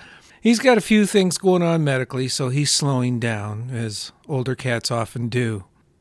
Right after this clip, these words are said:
Cosmo, the big dog, he's doing very well, as is Chloe, the orange cat. I did change the time of day, however, that I record these episodes, so I think that has something to do with it.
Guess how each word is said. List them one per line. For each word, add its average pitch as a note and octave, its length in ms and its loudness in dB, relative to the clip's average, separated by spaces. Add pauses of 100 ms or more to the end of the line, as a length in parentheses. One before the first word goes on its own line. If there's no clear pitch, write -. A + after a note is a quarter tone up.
(160)
Cosmo, D#3+ 640 4
the C#3 120 -6
big F#3 240 2
dog, C3 460 -4
he's D#3 320 0
doing F3 340 2
very C#3+ 280 0
well, B2+ 480 -2 (160)
as C3 420 -2
is B2+ 400 -2
Chloe, C3+ 480 -2
the C3 100 -6
orange D3+ 360 -2
cat. G#2+ 320 -8 (600)
I C#3+ 60 0
did F#3+ 220 6
change G#3 400 4
the D3+ 80 -8
time E3 300 2
of C3+ 120 -2
day, D#3 280 2
however, B2 420 -2
that A#2+ 160 -2
I A#2+ 80 0
record A#2+ 500 -2
these A#2+ 240 -2
episodes, A#2 640 -4
so A2+ 240 -4
I A2+ 100 -4
think B2 240 -4
that C3+ 200 -4
has A#2+ 180 -2
something B2+ 320 -4
to A2 100 -8
do A2 160 -8
with A2 200 -12
it. A#2 200 -10